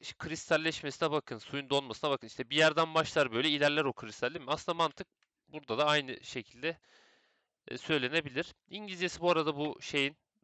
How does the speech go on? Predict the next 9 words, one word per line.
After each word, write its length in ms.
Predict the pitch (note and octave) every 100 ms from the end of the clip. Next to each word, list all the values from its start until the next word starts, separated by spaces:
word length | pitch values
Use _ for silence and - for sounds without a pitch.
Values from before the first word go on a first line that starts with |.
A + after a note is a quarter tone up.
| -
zaman 300 | C3 C#3 C#3+
sıcaklık 440 | - C#3 C#3 -
dönüşümünün 400 | C3 A#2+ B2 D#3
time 340 | - D3+ D3+ D#3+ _
temperature 500 | - D3+ D3+ - E3
transformation 920 | D#3+ - D3 C#3 - C#3+ C#3 C#3 - G#2+
yani 240 | G#2+ G#2+ - _
dönüşüm 400 | B2 A#2+ - - _ _
demek. 360 | A2 A#2 D#3+